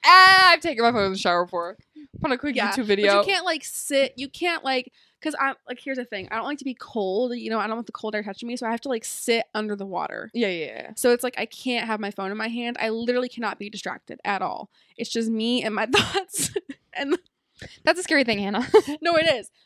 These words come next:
Speaker 2: But I'm just, you know, find your place to take a reflection. And in the reflection, think about, like, okay, what is it that's bothering me? Like, what really is going on?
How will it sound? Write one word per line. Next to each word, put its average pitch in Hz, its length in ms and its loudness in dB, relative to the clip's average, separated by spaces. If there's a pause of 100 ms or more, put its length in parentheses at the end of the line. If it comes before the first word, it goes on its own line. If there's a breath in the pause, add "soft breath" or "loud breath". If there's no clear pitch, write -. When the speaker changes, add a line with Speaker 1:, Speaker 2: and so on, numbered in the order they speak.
Speaker 2:
But 285 180 -2
I'm 269 140 -4
just, 294 300 -10
you 262 80 -6
know, 214 180 -4
find 269 300 -2
your 285 80 -10
place 269 220 -8
to - 40 -20
take 254 140 -10
a - 40 -8
reflection. 226 440 -14
And 226 400 -14
in 302 140 -6
the 392 60 -4
reflection, 233 640 -8 (600)
think 277 140 -2
about, 240 280 0
like, 220 300 -4
okay, 190 400 -6 (920)
what 254 420 -4
is 294 180 -4
it 269 80 -4
that's 233 200 -6
bothering 190 340 -6
me? 180 80 -14
Like, 185 180 -14
what 226 340 -4
really 240 240 -4
is 220 100 -4
going 196 280 -4
on? 131 200 -10